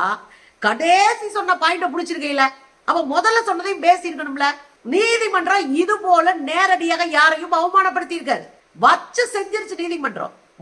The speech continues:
மனித குலத்திலே இப்படி கேடுகட்ட நடத்தை உடையவரை நாங்க பார்த்ததே இல்ல,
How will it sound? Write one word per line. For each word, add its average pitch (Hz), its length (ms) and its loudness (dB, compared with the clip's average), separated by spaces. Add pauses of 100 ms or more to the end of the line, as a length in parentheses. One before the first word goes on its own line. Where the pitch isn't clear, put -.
மனித 330 420 4
குலத்திலே 403 540 2
இப்படி 381 260 -6
கேடுகட்ட 370 560 2
நடத்தை 349 420 0
உடையவரை 349 340 0
நாங்க 330 220 0
பார்த்ததே 370 520 2
இல்ல, 320 160 -2